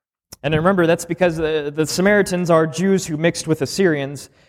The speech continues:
Again, it wasn't a racial issue, it was a cultural issue. They were the same race, different cultures, right? The Assyrians were of a pagan culture. The Jews were obviously believing in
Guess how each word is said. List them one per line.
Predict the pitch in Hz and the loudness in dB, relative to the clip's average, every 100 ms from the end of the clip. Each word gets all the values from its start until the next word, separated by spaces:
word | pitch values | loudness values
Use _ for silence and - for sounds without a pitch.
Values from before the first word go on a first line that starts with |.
| _ - | _ -2
Again, | 143 135 | -2 0
it | 127 | 0
wasn't | 131 143 160 | 2 2 2
a | |
racial | 147 160 - 139 | 4 2 0 -2
issue, | 131 135 131 | -2 -2 -2
it | |
was | 131 131 | -2 -4
a | |
cultural | - 160 - 127 120 | -2 -2 0 -4 -4
issue. | - 127 | -6 -2
They | 127 | -2
were | 123 | -2
the | 131 | -4
same | 160 139 127 | -4 -2 0
race, | 143 127 - | 0 0 -4
different | 135 113 | -6 -4
cultures, | 113 113 - - - - - _ _ _ _ _ _ | -2 -4 -4 -12 -10 -10 -12 _ _ _ _ _ _
right? | 117 123 - - | 0 0 -2 -6
The | 123 | -2
Assyrians | 123 151 151 143 139 | 0 2 2 2 0
were | 127 123 | 2 2
of | 123 | 2
a | |
pagan | 120 156 143 127 | 0 0 -2 -4
culture. | 113 117 113 117 117 117 _ - - | -4 -4 -2 -4 -4 -6 _ -20 -10
The | 110 | -4
Jews | 120 117 110 | -2 -2 0
were | 113 107 - _ - | 0 0 -8 _ -12
obviously | 120 110 110 107 | -10 -10 -6 -6
believing | 104 110 117 113 110 | -4 -4 -4 -4 -6
in | 104 110 | -6 -10